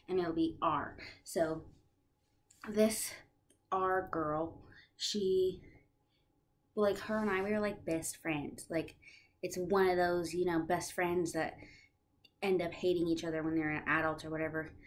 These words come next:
just because of stupid bullshit. This one time, I think our moms had said yes to a sleepover or something like that, and, like, we found out at school somehow, or I think I was going home with her that day or something. I can't remember, but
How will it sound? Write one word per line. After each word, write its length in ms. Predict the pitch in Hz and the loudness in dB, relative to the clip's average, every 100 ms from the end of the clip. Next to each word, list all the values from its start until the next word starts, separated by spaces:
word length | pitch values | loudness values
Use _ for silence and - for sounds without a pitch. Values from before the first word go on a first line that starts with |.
| - - _ | -20 -20 _
just 220 | 185 - | -4 -4
because 240 | 165 170 151 | -4 -4 -6
of 80 | |
stupid 380 | - 170 160 160 | -8 -6 -4 -4
bullshit. 500 | 156 156 160 165 160 - | -2 -2 -2 -2 -2 -4
This 220 | 196 190 | -6 -4
one 160 | 196 196 | -2 -2
time, 320 | 202 196 196 - - | -2 0 0 -2 -4
I 100 | 208 | -6
think 440 | - 240 233 - - - _ 190 | 0 0 0 -4 -16 -20 _ -2
our 260 | 185 185 | 0 2
moms 600 | 175 170 180 180 185 175 | 2 4 4 4 2 -2
had 220 | 196 185 - | -4 -6 -4
said 180 | 180 165 | -6 -4
yes 320 | 175 180 - | -4 -4 -4
to 160 | 196 170 | -2 -2
a 40 | |
sleepover 640 | 160 - 196 208 202 208 208 | -4 -6 -6 -4 -6 -6 -8
or 40 | |
something 380 | - 202 196 202 | -8 -8 -8 -6
like 200 | 208 208 | -6 -4
that, 240 | 208 214 | -4 -4
and, 80 | 185 | -4
like, 220 | 180 170 - - - - | -4 -6 -14 -20 -12 -4
we 140 | 196 | -2
found 340 | 226 226 220 | 2 2 4
out 160 | 208 196 | 4 2
at 140 | 175 | 0
school 400 | - - 226 202 | -4 0 4 4
somehow, 480 | 180 175 170 170 175 | 2 -4 -4 -2 0
or 260 | 170 156 156 | 0 -2 -4
I 400 | - - - - | -14 -20 -14 -2
think 180 | 233 202 | -2 0
I 80 | |
was 140 | 180 170 | -2 0
going 240 | 180 165 | 0 0
home 240 | 160 240 247 | 2 4 4
with 140 | 247 | 4
her 180 | 240 226 | -2 -4
that 180 | 226 233 | -4 -4
day 200 | 226 226 | -4 -4
or 80 | |
something. 420 | 220 226 220 226 185 | -4 -6 -4 -6 -6
I 60 | |
can't 240 | - 220 202 | -6 -6 -4
remember, 360 | 180 165 156 | -4 -4 -4
but 220 | 160 160 | -4 -4